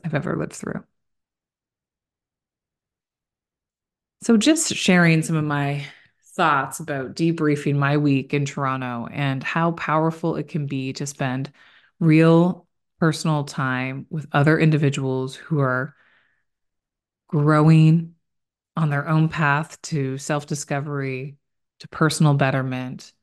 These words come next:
and that are building something meaningful in this world. I really, really, really believe that if you're on your own journey, put yourself in environments and rooms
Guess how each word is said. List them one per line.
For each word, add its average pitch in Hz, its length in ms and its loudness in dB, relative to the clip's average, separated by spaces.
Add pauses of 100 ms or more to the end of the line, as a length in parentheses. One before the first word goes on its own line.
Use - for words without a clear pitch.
(560)
and 160 160 4
that 151 80 4
are 147 80 4
building 147 480 4
something 135 340 -4
meaningful 131 420 -10
in - 100 -8
this - 180 -10
world. - 340 -6 (2500)
I 165 80 6
really, 170 360 8
really, 156 500 4
really 143 500 2
believe 135 580 -2
that 127 340 -8 (460)
if - 180 -4
you're 156 200 2
on 160 260 6
your 160 200 0
own 151 240 0
journey, 135 520 -4 (500)
put 175 200 2
yourself 165 440 2
in 151 100 0
environments 135 680 0
and 127 120 -8
rooms 131 580 -8